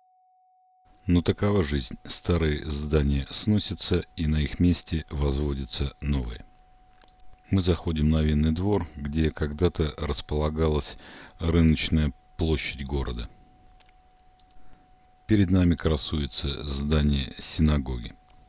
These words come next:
Попробуйте угадать, сколько в этом здании этажей,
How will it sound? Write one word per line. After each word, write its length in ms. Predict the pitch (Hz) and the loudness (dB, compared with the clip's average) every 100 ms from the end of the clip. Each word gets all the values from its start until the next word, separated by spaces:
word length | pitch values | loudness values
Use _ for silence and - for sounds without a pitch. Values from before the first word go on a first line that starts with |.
| - _ - - _ _ _ _ _ _ _ _ - - _ _ _ - | -20 _ -20 -20 _ _ _ _ _ _ _ _ -20 -20 _ _ _ -4
Попробуйте 580 | 85 98 104 92 - | -2 0 -2 -2 -4
угадать, 560 | 82 85 78 71 - - - | -2 0 0 -2 -4 -16 -8
сколько 520 | - - 98 90 - | -8 -4 -4 -2 0
в 80 | 78 | 0
этом 240 | - 76 | 0 -2
здании 540 | 65 71 78 76 71 - | -2 0 2 2 0 -4
этажей, 640 | 71 76 69 87 90 | -6 -4 -2 0 0